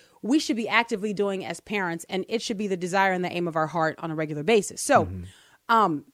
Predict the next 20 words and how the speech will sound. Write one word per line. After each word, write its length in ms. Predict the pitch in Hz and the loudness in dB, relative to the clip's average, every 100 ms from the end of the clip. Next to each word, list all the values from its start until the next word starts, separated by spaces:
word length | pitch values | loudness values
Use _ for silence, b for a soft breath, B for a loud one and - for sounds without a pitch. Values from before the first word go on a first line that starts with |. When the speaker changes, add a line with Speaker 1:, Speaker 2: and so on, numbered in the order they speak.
| _ | _
Speaker 1:
so 160 | - 269 | -2 0
with 260 | 254 185 | 2 0
that 240 | 175 339 392 | 4 4 4
in 140 | 277 214 | 0 2
mind, 600 | 214 247 180 151 196 - _ _ _ _ _ _ _ - - - | 4 4 4 0 -6 -10 _ _ _ _ _ _ _ -20 -6 2
I, 300 | 202 185 - | 2 2 0
I, 160 | 185 190 - | 0 0 2
I 120 | 202 | 4
wanna 240 | 247 233 208 | 4 2 0
have 140 | 190 | 0
a 40 | |
little 180 | 185 208 | 0 0
bit 100 | 196 | 0
of 80 | 180 | -2
a 40 | 190 | -2
conversation 560 | 185 180 - 180 180 | -4 -2 -2 -4 -4
today, 380 | 170 165 156 208 b b b b - | -6 -4 -4 -6 b b b b -6
um, 320 | 190 170 165 - | -4 -2 -4 -2
about 420 | 196 175 175 - _ _ _ 208 180 _ | 0 2 2 -2 _ _ _ -18 -18 _
what 220 | 180 160 | -6 -6